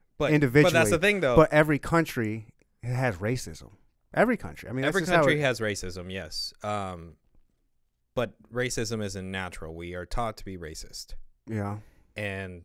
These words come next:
Speaker 1: this country has a huge one,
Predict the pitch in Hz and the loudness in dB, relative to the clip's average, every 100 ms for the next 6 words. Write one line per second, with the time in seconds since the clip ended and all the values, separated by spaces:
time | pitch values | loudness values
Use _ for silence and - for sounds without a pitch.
0 | _ - 131 - 110 95 90 82 92 90 | _ -2 -2 -2 -8 -8 -10 -10 -10 -10
1 | 87 - 107 - - 165 120 101 90 85 | -12 -12 -14 -14 -12 -10 -10 -10 -10 -12
2 | 95 | -14